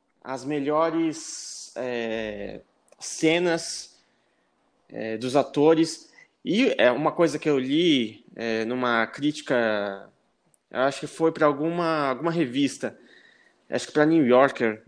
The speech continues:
que a, a crítica diz que a, a arma do Aaron Sorkin é os diálogos. Então, é, o clímax do filme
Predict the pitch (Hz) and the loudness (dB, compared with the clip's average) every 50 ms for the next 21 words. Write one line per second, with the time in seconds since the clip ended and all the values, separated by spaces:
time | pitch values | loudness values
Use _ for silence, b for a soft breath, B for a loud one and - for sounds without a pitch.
0 | _ - _ _ _ _ _ _ - - 143 139 139 139 139 135 135 135 131 131 | _ -20 _ _ _ _ _ _ -12 -4 -2 0 2 2 2 2 2 0 0 0
1 | 131 127 127 127 123 120 95 73 135 143 - - 143 135 127 123 120 - 147 160 | 0 0 2 2 2 2 2 2 2 2 2 4 2 2 2 0 -2 -4 -8 -10
2 | 180 175 - - 165 135 120 147 170 190 190 165 - - - - - - 156 147 | -10 -8 -8 -10 -10 -8 -8 -10 -8 -8 -8 -10 -10 -12 -14 -16 -10 -6 -4 -4
3 | 139 123 b b b b b b b b b b b b b b _ _ _ - | -4 -4 b b b b b b b b b b b b b b _ _ _ -6
4 | - - 98 120 120 117 117 113 110 90 101 98 - _ _ _ - 120 123 131 | -2 0 2 2 2 0 0 -4 -6 -8 -10 -12 -14 _ _ _ -6 -4 -2 0
5 | 147 185 220 202 175 160 143 127 113 104 110 _ _ _ _ _ _ _ _ _ | 2 0 0 -2 -4 -6 -6 -8 -8 -10 -14 _ _ _ _ _ _ _ _ _
6 | _ _ _ _ _ _ - 117 127 123 120 117 113 110 107 104 104 101 101 101 | _ _ _ _ _ _ -12 -8 -6 -6 -4 -4 -4 -4 -4 -6 -6 -6 -6 -8
7 | 98 95 98 - - 113 117 120 117 - - 170 160 170 170 - - 139 120 110 | -8 -8 -6 0 2 4 4 4 2 0 2 2 2 2 2 0 -4 -8 -8 -8
8 | b b b b b b b b b b b b b _ _ _ - - 139 143 | b b b b b b b b b b b b b _ _ _ 0 2 2 2
9 | 143 120 127 156 139 123 117 110 104 104 98 110 98 - - - - - - _ | 0 -2 -2 0 2 2 2 0 -2 -6 -10 -12 -14 -14 -16 -18 -20 -20 -20 _
10 | _ _ _ 127 123 123 - 156 143 147 160 165 160 147 123 135 - - - 123 | _ _ _ -14 -12 -6 -4 -2 0 0 0 -2 -4 -6 -8 -12 -10 -8 -6 -4
11 | 127 127 - - 147 - - 190 208 247 254 226 151 120 - - - - - 147 | -2 -2 -2 -4 -6 -4 -2 0 0 2 2 2 2 0 -2 -4 -10 -6 -4 -4
12 | 131 - - 208 208 226 202 156 123 104 92 - | -4 -2 0 2 2 4 4 2 0 0 -2 -6